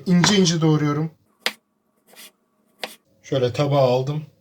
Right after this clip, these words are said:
Şöyle şunları da küçük küçük doğruyorum. Diğer çilekleri de şöyle yanına alıyorum.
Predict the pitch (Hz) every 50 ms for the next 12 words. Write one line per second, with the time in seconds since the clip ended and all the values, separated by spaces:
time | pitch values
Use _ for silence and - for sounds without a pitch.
0 | _ _ - 285 226 160 156 - 254 262 247 226 185 156 143 165 156 - - -
1 | - 233 - - - - 143 - - - 135 123 120 117 120 117 127 147 156 -
2 | - - - - - - - - - - - - - - - - - - - -
3 | - - - - - - - - - - - _ _ _ _ _ _ _ _ _
4 | _ _ _ _ _ _ _ _ _ _ _ _ _ _ _ _ _ _ _ -
5 | 147 156 160 151 - - 156 160 156 - 165 156 151 156 147 147 - 151 143 143
6 | 139 139 139 139 143 143 143 139 147 147 143 147 147